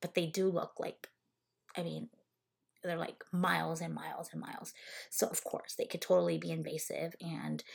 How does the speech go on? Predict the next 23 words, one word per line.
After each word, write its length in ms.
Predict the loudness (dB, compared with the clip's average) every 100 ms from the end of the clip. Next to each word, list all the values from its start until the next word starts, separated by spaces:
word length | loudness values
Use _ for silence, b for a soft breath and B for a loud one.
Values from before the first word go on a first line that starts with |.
| B B B 0
they're 360 | 4 6 4
off 260 | 2 0 0
the 100 | 0
roadsides, 800 | 2 2 0 2 2 2 0 -2
they're, 140 | -2
like, 200 | 0 -2
on 120 | -4 -2
steep 360 | -2 -2 -4
cliffs, 560 | -2 2 4 4 2 0
they're 120 | 2
on 80 | 6
riverbanks, 920 | 8 8 8 4 2 -2 -2 -4 -6 B B B B -10
of 80 | 2
course, 280 | 4 4 2 6
open 320 | 8 8 4
areas 560 | 2 0 2 2 0 0
as 180 | 0
well. 460 | 2 2 2 0 -4 -8 B B B
And, 520 | -2 0 0 0 -2 -2
um, 500 | -2 0 0 -2 -6 -8 _ _ _ _ _ _ _ -2 -2 _ _ -4
this, 500 | 0 2 2 2 2 0
apparently, 600 | 0 4 6 8 6 6
um, 460 | 4 2 2 -2